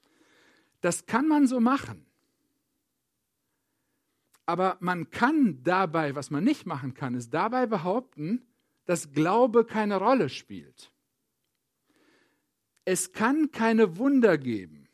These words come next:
Diese Behauptung behauptet damit auch gleichzeitig, es kann keinen Gott geben, der Wunder tut.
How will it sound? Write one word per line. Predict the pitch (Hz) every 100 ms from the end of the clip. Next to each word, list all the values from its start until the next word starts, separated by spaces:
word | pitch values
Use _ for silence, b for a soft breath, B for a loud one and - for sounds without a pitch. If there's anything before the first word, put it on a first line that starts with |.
| _ _ _ _ _ _ _ _ _
Diese | 185 220 240
Behauptung | 240 190 226 226 - 117 92 _ _ _ _ _ _ _ _ _ _ _ _ _ _ _ _ _ _ _ _ _
behauptet | 165 160 208 - 185
damit | 180 175 151 _ _ _
auch | - 160 -
gleichzeitig, | 165 233 277 - 139 127 - _
es | 143 -
kann | 185 208 214
keinen | - 208 202 185
Gott | 147 233 285 _ _
geben, | 156 156 156 175 175 _ _
der | 170 160
Wunder | 160 170 180 170
tut. | 240 156 - _